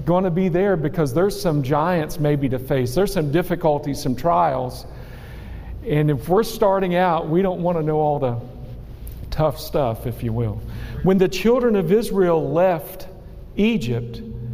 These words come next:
the Bible says God led them around in the wilderness because He didn't want them to face war right away. They weren't quite ready.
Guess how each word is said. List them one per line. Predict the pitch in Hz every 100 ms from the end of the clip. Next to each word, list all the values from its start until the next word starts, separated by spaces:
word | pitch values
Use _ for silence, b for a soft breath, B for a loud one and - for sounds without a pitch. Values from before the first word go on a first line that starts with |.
| B B B B B B
the | 170
Bible | 139 185 262 220
says | - 180 170
God | 127 180 214 240
led | 202 196 175
them | 185 185
around | 160 156 175 190 190 180
in | 175
the | 160
wilderness | 143 180 226 190 151 139 -
because | 165 - 156 -
He | 214
didn't | 214 190 170
want | 175 180
them | 185 170
to | 143
face | - 156 147
war | 143 160 156 135
right | 123 127 127
away. | 120 127 123 107 110 - - B B B B B B
They | 139 165
weren't | 170 151 -
quite | 160 147 147
ready. | 143 139 113 104